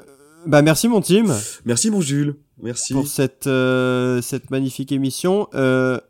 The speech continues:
Speaker 1: de quoi on va parler la prochaine fois ?
Speaker 2: Eh bien,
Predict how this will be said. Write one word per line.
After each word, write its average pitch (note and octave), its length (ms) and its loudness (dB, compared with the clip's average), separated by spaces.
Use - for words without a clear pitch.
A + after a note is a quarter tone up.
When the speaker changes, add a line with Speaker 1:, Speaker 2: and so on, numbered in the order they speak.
Speaker 1:
de C#3 160 -4
quoi D#4 220 -4
on - 40 -2
va A#2 140 0
parler B2 300 0
la A2 100 -2
prochaine A2+ 360 -10
fois ? G#2 320 -6
Speaker 2:
Eh B2+ 160 -4
bien, A#2+ 640 -4